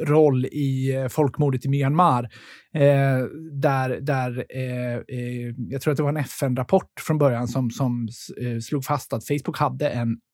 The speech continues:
eh, som, som plattform var väldigt, väldigt viktig för att piska upp det hat som, som behövdes för att,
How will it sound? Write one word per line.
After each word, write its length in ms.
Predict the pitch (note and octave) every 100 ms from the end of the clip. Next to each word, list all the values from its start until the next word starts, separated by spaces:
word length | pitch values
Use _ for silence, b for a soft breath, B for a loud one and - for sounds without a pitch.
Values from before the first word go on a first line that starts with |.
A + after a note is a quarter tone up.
| -
eh, 240 | A#2+ A2+ - B B B
som, 240 | - C#3
som 160 | A#2+ C3+
plattform 440 | F3+ - - E3+
var 220 | D#3 E3
väldigt, 260 | C3+ C3+ B2+
väldigt 200 | C#3 C3+
viktig 400 | D3+ - G3 C3+
för 80 | C#3
att 80 | -
piska 260 | C#3 -
upp 200 | D#3+ -
det 100 | C3+
hat 360 | - F#3 C#2+ -
som, 400 | - - A#2 A2+
som 260 | - B2 A2+
behövdes 460 | C#3 C3+ A2+ A2+
för 120 | -
att, 180 | A#2 A2